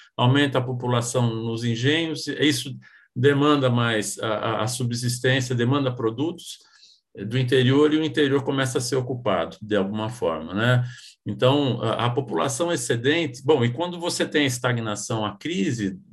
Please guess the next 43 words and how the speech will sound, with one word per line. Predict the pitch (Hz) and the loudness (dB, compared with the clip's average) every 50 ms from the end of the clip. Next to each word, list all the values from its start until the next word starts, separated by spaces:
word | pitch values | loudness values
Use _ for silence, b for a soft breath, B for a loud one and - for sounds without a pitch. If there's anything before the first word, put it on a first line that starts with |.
| - - - - | -20 -20 -16 -14
porque | - 101 - - 127 | -14 -12 -6 -4 -2
isso | 123 120 120 - 113 113 - - | -2 -2 -2 -4 -4 -2 -2 -2
é | - | -2
cíclico, | - - - - - - - 110 - - 101 98 | -2 -4 -4 -4 -4 -4 -6 -8 -8 -4 -2 0
né, | 117 143 - B B B B B B _ _ | 0 0 0 B B B B B B _ _
por | - 98 | -12 -10
superprodução, | - - 117 107 - 110 98 - 101 104 98 101 - - - 151 - 233 233 B B B B B B B B _ _ - | -4 -4 -4 -2 -2 -4 -4 -2 -2 -2 -2 -2 -4 -4 -2 -2 -2 -4 -6 B B B B B B B B _ _ -2
boa | 113 139 180 185 170 - | 2 4 4 4 4 2
parte | - 147 139 127 120 - | 2 2 2 2 0 -4
do | - 120 | -8 -6
pessoal | - 120 110 - - 117 113 | -4 -2 -2 0 2 0 0
que | - - | 0 2
tá | - 135 | 4 4
ocupado, | 131 127 - 127 - - 120 107 101 95 95 98 101 | 4 4 0 -4 0 2 2 4 4 2 0 -2 -2
da | 110 113 | 0 2
mão | 123 131 131 127 | 2 2 2 4
de | 123 123 | 4 4
obra | 120 107 110 107 | 4 4 2 -2
quase | - - 143 147 139 123 127 | 0 0 2 2 2 0 -2
livre, | 117 123 143 147 127 107 | -2 -2 -2 -2 -2 -4
ou | 101 | -6
semilivre, | - - 131 131 131 127 120 113 113 113 104 113 | -4 -4 -4 -2 -2 -2 -2 -2 -2 -2 -2 -2
ela | 110 110 117 123 135 | 0 2 2 2 2
é | 139 135 - - | 2 0 -4 -6
colocada | - 131 123 120 123 127 127 127 123 | -4 -4 -4 -2 -2 -2 -2 -2 -4
pra | 123 156 143 | -6 -8 -12
fora | - - - 156 165 175 170 - 131 | -8 -2 0 2 2 2 0 -2 -4
dos | 139 135 127 | -4 -6 -4
engenhos | 131 139 131 120 143 151 156 156 156 143 - | -4 -4 -2 0 0 0 0 -2 -4 -4 -4
e | 165 | -2
ela | 156 156 151 | -2 -2 -4
se | - - 147 | -4 -8 -8
dirige | - 143 127 135 135 123 131 | -8 -6 -4 -2 -2 0 -2
pro, | 127 - - 139 135 123 B B B B B B _ | -4 -4 -6 -8 -8 -8 B B B B B B _
pro | 131 131 | 0 0
interior | 131 123 127 135 131 120 120 117 120 127 135 127 123 B B B B _ - | 2 4 4 4 6 6 6 4 4 4 2 2 -2 B B B B _ -2
e | 131 | -2
vai | 123 120 131 123 123 123 123 123 | 2 4 6 6 6 6 6 6
intensificar | 123 120 120 135 - 120 - - - 120 117 120 120 113 | 4 2 2 0 -2 -2 -4 -6 -6 -8 -4 -2 -2 -2
essas | 110 - - 113 113 | -2 -4 -2 -2 -2
atividades | 110 - 120 104 110 107 104 110 110 107 101 110 | -2 -2 -4 -4 -2 0 2 2 2 2 0 -4
de | 107 - | -8 -8
subsistência, | - - 113 104 107 104 104 101 - - - 110 110 110 113 - - 120 113 - | -6 -6 -6 -6 -4 -4 -4 -4 -4 -2 0 0 0 0 -2 -2 -2 -2 -2 -4